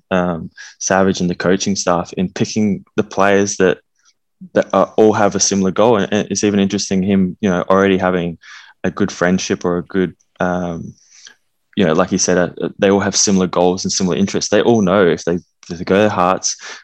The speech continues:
and they play well, they're gonna have successful times. They're gonna have,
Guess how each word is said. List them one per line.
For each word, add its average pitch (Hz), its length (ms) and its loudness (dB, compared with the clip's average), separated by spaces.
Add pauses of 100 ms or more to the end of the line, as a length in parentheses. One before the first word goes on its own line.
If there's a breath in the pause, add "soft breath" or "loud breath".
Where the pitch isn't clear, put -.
(100)
and 92 80 0
they 90 80 4
play 92 300 0
well, 87 380 -2
they're 95 100 -4
gonna 95 100 0
have 92 140 0
successful - 480 -4
times. 92 440 -4
They're 95 100 -6
gonna 95 100 -2
have, 92 220 -4